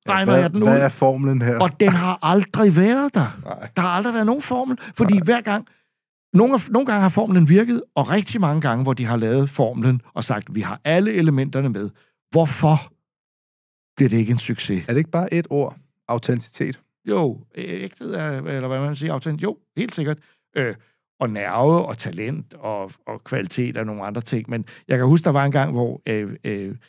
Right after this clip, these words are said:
Speaker 2: det udmærkede tegneserieforlag, serieforlaget, som er Egmonts, øh, tegneserieforlag, hed det dengang, de udgav fantastiske ting som Asterix og, og, og Fart og Tempo og Anders And og alt muligt. Men de havde også en periode, hvor de havde svært ved at få fat i folk.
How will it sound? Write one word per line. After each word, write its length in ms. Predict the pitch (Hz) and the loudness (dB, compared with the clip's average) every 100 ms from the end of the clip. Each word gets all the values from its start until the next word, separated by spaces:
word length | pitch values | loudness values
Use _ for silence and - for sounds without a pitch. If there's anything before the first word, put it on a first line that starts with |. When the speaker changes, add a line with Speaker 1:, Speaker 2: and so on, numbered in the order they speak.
| _ _ _ | _ _ _
Speaker 2:
det 80 | - | -2
udmærkede 500 | 123 185 240 190 190 180 | 4 4 4 2 2 0
tegneserieforlag, 800 | 151 175 170 185 147 147 139 | 2 2 2 0 0 0 0
serieforlaget, 680 | 120 196 190 151 147 143 120 | 0 2 2 4 4 4 0
som 200 | 139 120 | -2 -4
er 120 | 113 110 | -4 -2
Egmonts, 540 | 147 160 180 160 - | 0 2 0 0 -4
øh, 100 | 135 | -6
tegneserieforlag, 800 | 131 143 151 160 135 131 131 120 | -2 -2 -2 -4 -2 -2 -2 2
hed 120 | 139 | 0
det 140 | 135 | 0
dengang, 380 | 143 147 139 131 - _ _ _ - | -2 -2 -2 -4 -8 _ _ _ 0
de 60 | 143 | 6
udgav 400 | 170 113 - 110 110 - - | 6 4 -2 -10 -10 -12 -6
fantastiske 560 | 120 156 175 185 - | -2 0 0 -2 -8
ting 240 | 123 139 - | -2 -2 0
som 160 | 120 | -2
Asterix 520 | 120 135 - 135 117 | 0 0 2 0 0
og, 260 | - 110 101 | -2 -2 -2
og, 380 | 135 107 98 120 | -2 -2 -2 -2
og 180 | 104 92 | -4 -4
Fart 240 | 131 131 | -4 -4
og 100 | 127 | -4
Tempo 280 | - 117 120 | 0 0 0
og 100 | 107 | -2
Anders 180 | 104 131 | -2 0
And 160 | 131 | 0
og 80 | 135 | 0
alt 120 | 113 | -2
muligt. 160 | 117 117 | -4 -4
Men 60 | 113 | 2
de 140 | 160 | 6
havde 220 | 160 160 | 6 6
også 200 | 139 139 | 4 2
en 40 | 156 | 0
periode, 320 | 143 127 139 | 2 4 4
hvor 180 | 131 117 | 2 0
de 80 | 139 | 2
havde 120 | 143 | 2
svært 320 | - 175 170 | 2 0 0
ved 60 | 143 | -2
at 60 | |
få 100 | 127 | -2
fat 220 | 120 165 | -2 -2
i 40 | 180 | -2
folk. 360 | 160 - - | -2 -4 -6